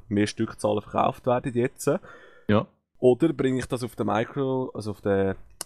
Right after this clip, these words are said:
Speaker 1: Xbox One, wo ich genau weiss, jedes Spiel, das verkauft wird, komme ich Geld davon über. Es gibt keinen
Speaker 2: Ja, ja,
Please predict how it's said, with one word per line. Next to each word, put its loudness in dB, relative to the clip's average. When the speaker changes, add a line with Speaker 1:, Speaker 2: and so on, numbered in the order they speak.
Speaker 1:
Xbox -4
One, 4
wo 0
ich -4
genau 4
weiss, 0
jedes -4
Spiel, -6
das -4
verkauft -2
wird, 0
komme 0
ich -4
Geld 2
davon -4
über. -6
Es -14
gibt -8
keinen 6
Speaker 2:
Ja, 6
ja, 6